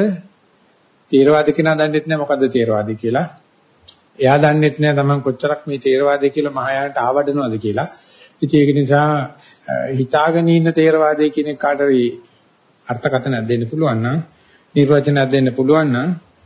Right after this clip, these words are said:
ඒකෙන්ම හිතා ගන්න පුළුවන් කොච්චරක් පටලවාගෙන තියෙනවද. හොඳටම ථේරවාද දන්න කෙනෙක් ඇහුවොත් මොකද්ද ථේරවාදය කියලා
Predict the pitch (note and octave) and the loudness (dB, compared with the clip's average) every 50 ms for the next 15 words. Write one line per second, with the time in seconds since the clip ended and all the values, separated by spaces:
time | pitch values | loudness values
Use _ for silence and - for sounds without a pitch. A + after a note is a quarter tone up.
0 | _ _ - - - C#3 C3+ C3+ E3+ E3 E3 D3+ D3 C#3 - D#3 D#3 D#3 D3+ D3+ | _ _ -16 -2 2 2 4 4 2 2 4 4 4 4 2 0 0 0 0 0
1 | D3 C#3 C#3+ D3+ D#3+ E3 D3+ D3 C#3+ - D3+ D3+ D3 - - C#3+ - - A#2 G#2+ | 0 0 0 0 0 -2 -2 -4 -4 -2 -2 -4 -2 -2 -4 -6 -4 -4 -4 -4
2 | G#2 G2 F#2 F2 F2 E2 E2+ - - _ _ - _ _ _ _ _ _ _ _ | -4 -8 -12 -16 -18 -20 -20 -20 -20 _ _ -20 _ _ _ _ _ _ _ _
3 | _ _ _ _ _ _ _ _ _ _ _ _ _ - B2+ A#2+ A#2 C#3 C#3+ D3 | _ _ _ _ _ _ _ _ _ _ _ _ _ -10 -8 -2 2 4 4 6
4 | D#3 D#3+ E3 E3+ F3 E3+ D#3 C#3+ D3 D3 D3 D3 C#3+ D3+ C3+ C3+ B2+ C3+ C#3+ C3+ | 6 4 4 2 2 2 2 2 2 2 2 0 0 0 0 -2 -2 -2 -6 -6
5 | D#3 D3 D3+ D3+ C#3+ D3 D3 D#3 D3+ C#3 C#3 C3+ D3 D3 C#3+ C3+ C3+ D3+ D#3 E3+ | -6 -6 -6 -6 -4 -2 -2 -2 -2 -4 -6 -6 -4 -4 -4 -2 0 2 4 4
6 | F#3 F#3 E3 C#3 B2+ A#2+ A#2+ A2+ A2 - A2+ A#2 C3+ F3+ | 4 4 4 4 2 2 0 0 0 0 -2 0 0 -2